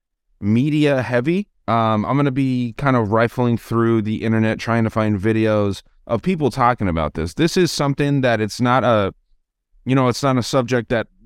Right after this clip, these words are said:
my audience or y-, your audience is unfamiliar with. A lot of people have been noticing the price hike of eggs. Uh, I actually found something the other day where it was, uh, deviled eggs, and it was just a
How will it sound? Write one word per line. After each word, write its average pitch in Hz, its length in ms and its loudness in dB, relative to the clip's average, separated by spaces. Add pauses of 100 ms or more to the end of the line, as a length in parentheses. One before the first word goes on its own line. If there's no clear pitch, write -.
(100)
my 117 260 2
audience 113 400 0
or 110 200 2
y-, 98 240 0
your 113 260 0
audience 95 500 2
is 90 220 0
unfamiliar 98 640 0
with. 82 160 0
A 92 80 0
lot 113 240 2
of 107 100 -4
people 104 300 0
have 104 140 2
been 98 180 2
noticing 123 420 0
the 113 80 0
price 107 380 -2
hike 107 360 0 (380)
of 107 300 2
eggs. 101 580 0 (340)
Uh, 104 60 -4
I 98 320 2
actually 104 300 0
found 104 280 0
something 101 280 -2
the 101 100 0
other 98 200 0
day 98 240 0
where 95 200 0
it - 60 -6
was, 92 260 -2
uh, 87 220 0 (100)
deviled 131 340 0
eggs, 117 560 -4 (360)
and 117 160 0
it 120 60 2
was 110 340 0
just - 240 -6
a 95 80 -2